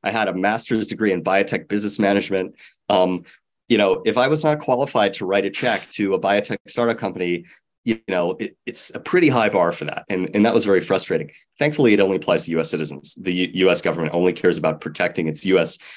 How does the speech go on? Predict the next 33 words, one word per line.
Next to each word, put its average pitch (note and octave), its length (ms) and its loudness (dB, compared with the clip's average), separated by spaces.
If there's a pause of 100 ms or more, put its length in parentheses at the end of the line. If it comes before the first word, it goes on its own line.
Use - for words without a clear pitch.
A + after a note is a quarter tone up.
citizens F2 520 0
from, D#2+ 440 0
<laughs> - 60 -16
from A#2+ 200 -4
investing F2+ 440 0
in D#2 80 -2
startup D#2 300 0
companies. - 280 -4
But - 200 -4 (260)
they B2+ 80 4
can A2 180 0
solve C3+ 300 2
that, F#2+ 160 4
it's - 100 -4
gonna F2 140 0
be D#2 200 2
a D#2+ 80 -8
huge, D#2 600 -2 (280)
um, D#2 440 0 (180)
boom G2+ 540 2
for E2 320 -2
startup E2 340 0
activity, D#2 580 -2 (800)
um, E2+ 380 -2 (180)
especially - 380 2
since - 320 0
banks G#2 380 -2
don't A2 160 0
really F2+ 180 2
loan E2 560 0
to D#2 440 -4 (120)
startups. G2 560 -2
And F2+ 280 -6